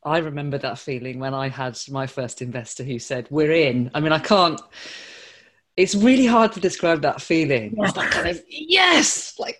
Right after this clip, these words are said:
Speaker 2: Yeah.
Speaker 1: somebody else gets this. They believe in me."
Speaker 2: But
Speaker 1: Wow.
Speaker 2: okay, we, they went, "Yes, we
Speaker 1: <laughs>
Speaker 2: funded. Let's do due diligence." And we're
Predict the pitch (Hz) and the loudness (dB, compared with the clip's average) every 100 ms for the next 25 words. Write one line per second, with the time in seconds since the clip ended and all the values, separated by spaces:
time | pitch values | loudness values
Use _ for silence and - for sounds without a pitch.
0 | _ 269 240 339 320 330 320 320 - - | _ 0 2 4 4 6 8 6 4 4
1 | 311 - - 269 180 160 - - 269 - | 6 6 4 2 2 0 -8 -12 -16 -2
2 | 269 277 294 311 254 214 180 143 139 135 | -2 0 4 6 6 6 4 2 -2 -8
3 | _ _ _ _ _ _ _ 190 208 202 | _ _ _ _ _ _ _ 0 2 2
4 | 147 135 233 240 _ 190 180 247 285 277 | 2 -2 -2 -4 _ 0 2 2 2 0
5 | 233 240 233 226 - 226 240 285 311 240 | 0 2 2 2 -2 0 2 2 2 0
6 | 277 254 - 247 240 - 240 240 202 202 | 2 -2 -6 -8 -8 0 2 4 2 2
7 | 269 269 254 330 240 311 226 285 285 262 | 2 0 2 4 6 6 6 4 4 2
8 | 185 170 196 190 | -2 -6 -8 -6